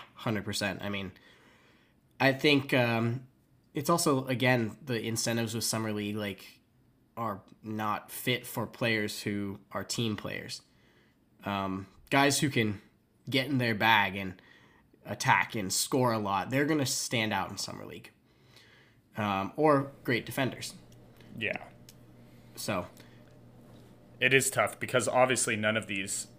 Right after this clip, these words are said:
Speaker 2: players have ever even played in a game with each other. So, and there's gunners out on the team that wanna score to show they belong in the league. So, yeah, I think he's, his game, his passing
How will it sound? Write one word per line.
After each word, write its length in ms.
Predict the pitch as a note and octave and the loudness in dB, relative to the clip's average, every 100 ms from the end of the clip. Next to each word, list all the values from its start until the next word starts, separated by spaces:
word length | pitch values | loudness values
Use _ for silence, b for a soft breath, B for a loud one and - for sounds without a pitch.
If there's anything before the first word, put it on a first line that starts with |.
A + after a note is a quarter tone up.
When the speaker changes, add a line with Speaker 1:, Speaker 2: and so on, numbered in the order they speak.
| - | -6
Speaker 2:
players 320 | G#2 G2 F#2+ | -2 -2 -2
have 160 | G2 - - - | -8 -10 -20 -4
ever 200 | A2 G#2 | -2 0
even 240 | G2 F#2+ F#2 - - | -2 -4 -12 -18 -20
played 320 | - G#2 G2 G2+ | -6 0 0 0
in 120 | F#2+ | -2
a 60 | |
game 280 | F2+ G#2 G2 | -4 -4 -4
with 160 | F#2+ F#2+ | -4 -8
each 220 | F2+ - | -10 -6
other. 240 | F#2 F#2 | -6 -4
So, 360 | F#2 - F#2 F#2 - B B B | -6 -6 -6 -8 -14 B B B
and 200 | G#2 G#2 | 0 2
there's 380 | G#2 G2+ - - - | 2 2 0 -4 -4
gunners 440 | - G#2 G2 G2 G2 | 0 2 2 -2 0
out 200 | F#2+ E2 | 0 0
on 120 | G2 | -2
the 80 | G2 | -6
team 300 | - G2 F#2+ | -8 -8 -4
that 340 | F#2 F2+ - - - | -2 -2 -4 -10 -14
wanna 260 | G2+ G2 F2+ | -10 -8 -6
score 280 | - - F#2 | -6 -6 -8
to 100 | - | -6
show 220 | - F#2 | -4 -4
they 100 | F2+ | -6
belong 320 | F2+ F2 F2 | -6 -8 -8
in 60 | E2+ | -10
the 80 | |
league. 260 | D#2 F2 E2 | -6 -4 -4
So, 140 | - | -4
yeah, 340 | F#2+ F#2 F2+ E2+ B B B | -2 -2 -2 -4 B B B
I 100 | G#2 | -4
think 280 | - G#2 F#2+ | -2 -4 -4
he's, 920 | - - G#2+ G2+ G2 F#2+ F#2 G#2 - - | -8 -10 -8 -6 -4 -4 -4 -6 -8 -6
his 260 | B2 A2+ | -6 -4
game, 340 | - G#2 G2+ G2+ | -2 -2 -2 -6
his 140 | G2 | -10
passing 760 | - - G2+ G2 - G#2 F#2 F#2 | -12 -2 0 0 -2 -6 -6 -8